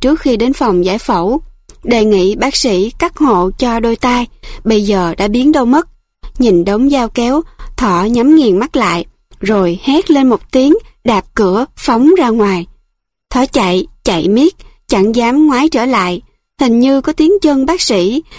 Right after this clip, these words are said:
cả tiếng dao kéo loảng xoảng đuổi theo.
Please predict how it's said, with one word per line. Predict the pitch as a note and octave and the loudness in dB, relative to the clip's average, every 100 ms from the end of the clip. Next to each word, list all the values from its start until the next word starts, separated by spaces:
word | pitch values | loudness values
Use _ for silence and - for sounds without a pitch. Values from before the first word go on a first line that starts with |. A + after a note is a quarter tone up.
| - | -8
cả | - F3+ G3 | -4 -2 -2
tiếng | B3+ C#4 | 0 0
dao | C4+ G#3+ | 0 -2
kéo | - A3 A#3+ D4 | -4 -4 -4 -4
loảng | B3 E3+ F3 | -2 -2 -2
xoảng | - G#3 D#3 A3+ | -2 -2 -2 -4
đuổi | A#3 G3+ F3+ | -2 -2 -2
theo. | C#4 A#3 G#3 | -2 -2 -4